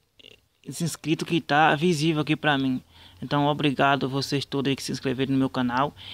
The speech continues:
E na frente, no futuro, quando tiver mais, sempre eu vou falar o nome de vocês e não vou esquecer. Então, obrigado aí a todos que se inscreveram no meu canal.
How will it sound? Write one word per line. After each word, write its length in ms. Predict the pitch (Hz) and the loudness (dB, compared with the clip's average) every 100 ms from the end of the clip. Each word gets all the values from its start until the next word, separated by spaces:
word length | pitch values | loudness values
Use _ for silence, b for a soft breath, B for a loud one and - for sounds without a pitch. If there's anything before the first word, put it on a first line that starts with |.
| B B | B B
E 100 | 143 | -2
na 240 | 147 156 | 2 2
frente, 380 | 143 - 139 143 | 2 0 0 0
no 60 | 147 | -4
futuro, 680 | - 147 - 135 143 165 - b b - | -4 -8 -4 -4 -2 -4 -10 b b -6
quando 180 | 139 135 | -4 -2
tiver 320 | 147 131 147 | -2 0 2
mais, 340 | 135 131 156 | 4 4 2
sempre 300 | 156 147 143 | 0 -2 0
eu 40 | 160 | -2
vou 100 | 160 | -2
falar 240 | 175 165 | 2 2
o 40 | |
nome 180 | 160 160 | 2 -2
de 80 | 147 | -4
vocês 600 | 143 139 - 139 160 - B B B | -4 -4 0 2 0 -2 B B B
e 140 | 139 | -6
não 240 | 147 160 147 | -2 0 -2
vou 340 | 127 151 165 - - _ - | 0 0 0 -6 -20 _ -16
esquecer. 760 | 151 - 156 139 - 131 120 - b b b b | -14 -6 -4 -4 -2 -2 -4 -8 b b b b
Então, 720 | 131 - 139 151 151 139 127 123 | -14 -4 0 0 0 0 0 -2
obrigado 540 | 139 147 147 139 135 | -2 -2 0 0 2
aí 160 | 139 139 | 2 2
a 80 | |
todos 380 | 131 135 139 - | -2 -4 -6 -6
que 100 | - | -10
se 120 | 139 | -10
inscreveram 380 | 131 - 127 135 | -10 -6 -4 -2
no 60 | 139 | 0
meu 100 | 131 | -2
canal. 520 | 131 123 135 156 - | -2 -2 2 0 -2